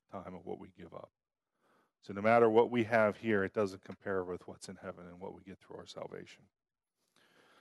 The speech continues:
So can you think of someone today that's given up everything?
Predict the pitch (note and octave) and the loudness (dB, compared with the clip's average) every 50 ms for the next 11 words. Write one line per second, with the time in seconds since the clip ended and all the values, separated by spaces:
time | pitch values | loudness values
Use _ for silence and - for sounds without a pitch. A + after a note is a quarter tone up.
0 | _ _ _ - - A2+ A2 C3 C3 C#3 C#3+ C#3+ - D#3+ C#3 C#3+ C#3 - - D3+ | _ _ _ 2 2 4 4 4 4 4 4 4 2 2 2 0 0 2 2 2
1 | D3 C#3+ C#3+ C#3+ C3+ - D3 B2+ B2+ C3 C3+ C3 B2+ A#2 - - - B2 A#2+ B2 | 2 4 2 2 2 2 2 4 6 6 4 4 2 0 -2 -2 -2 -2 0 2
2 | B2 B2 A#2+ - _ - - - - A2+ A#2 B2+ B2+ A#2+ - C#3 C3+ C#3+ | 2 2 2 2 _ -10 -20 -4 -2 -2 0 0 -2 -4 -4 -6 -8 -10